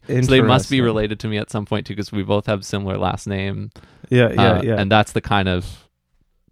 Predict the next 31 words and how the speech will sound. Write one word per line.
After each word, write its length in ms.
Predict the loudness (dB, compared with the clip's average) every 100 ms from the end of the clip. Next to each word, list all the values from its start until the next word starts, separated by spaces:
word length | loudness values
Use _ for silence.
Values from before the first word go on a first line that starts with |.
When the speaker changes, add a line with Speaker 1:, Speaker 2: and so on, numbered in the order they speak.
| _
Speaker 1:
thing 300 | -2 2 2
Speaker 2:
Same, 60 | 2
Speaker 1:
where 120 | -2
that's 120 | -2
Speaker 2:
same 160 | 0 0
Speaker 1:
from, 200 | 0 0
so 100 | 0
Speaker 2:
lineage. 300 | -2 -4 -6
Speaker 1:
I'll, 60 | -4
Speaker 2:
Yeah, 60 | -2
Speaker 1:
I'll 60 | -2
have 20 | -4
Speaker 2:
yeah. 80 |
Speaker 1:
to 60 | -6
ask 140 | -8
them 120 | -8 -6
about 220 | -6 -4
that. 280 | -4 -4 -8 _ _ _ -4
I 80 | 0
thought 260 | 4 4
of 80 | 4
that 220 | 4 4
because 260 | 0 -2 2
I 80 | 2
have 200 | 2 2
that 180 | 2 2
in 60 |
my 120 | -2
notes, 380 | 0 2 2 -2
'cause 220 | -10 -6
I, 220 | -4 -4